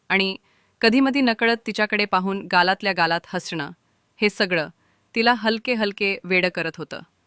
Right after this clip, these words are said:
प्रोजेक्टचे दिवस चालू होते, रात्री उशिरा ऑफिस सुटत होतं आणि त्या दोघांमध्ये हळूहळू एक अलिखित जवळीक निर्माण होत होती. काहीच बोलणं न होता दोघांच्या नजरा भेटत होत्या.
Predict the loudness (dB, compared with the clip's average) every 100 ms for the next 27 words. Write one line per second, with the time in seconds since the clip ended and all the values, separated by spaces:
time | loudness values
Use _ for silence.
0 | _ _ _ 0 2 4 2 0 -2 0
1 | -2 2 2 2 -2 -4 -6 -8 _ 2
2 | 2 2 -4 -4 -2 2 4 4 2 -6
3 | -4 -6 -4 -6 -6 -8 -10 _ _ _
4 | 0 2 2 2 2 2 0 0 0 -4
5 | 2 2 4 2 0 0 -4 0 0 0
6 | -2 -6 -2 0 0 0 -2 0 0 -2
7 | -4 -8 -12 -12 -18 _ _ _ _ _
8 | _ _ _ _ 4 6 4 2 4 4
9 | 2 2 0 -2 0 -2 -2 -2 -2 -4
10 | 0 0 0 -4 -6 -10 -10 -10